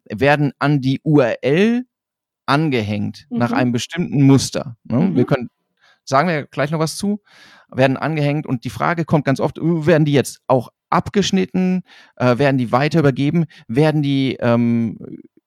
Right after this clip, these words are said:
Speaker 1: übergeben, auch wenn, wenn die Leute das, äh, mobil,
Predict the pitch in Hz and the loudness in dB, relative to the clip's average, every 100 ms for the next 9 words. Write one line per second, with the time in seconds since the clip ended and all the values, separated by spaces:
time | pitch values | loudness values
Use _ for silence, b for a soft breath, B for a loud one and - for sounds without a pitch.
0 | _ _ _ 143 131 131 117 139 135 110 | _ _ _ -2 2 2 2 0 2 0
1 | 110 123 120 113 117 113 117 117 117 113 | 0 0 0 0 0 0 0 0 0 -2
2 | - 117 117 110 110 113 107 156 170 156 | -4 -2 2 2 2 0 0 0 0 -2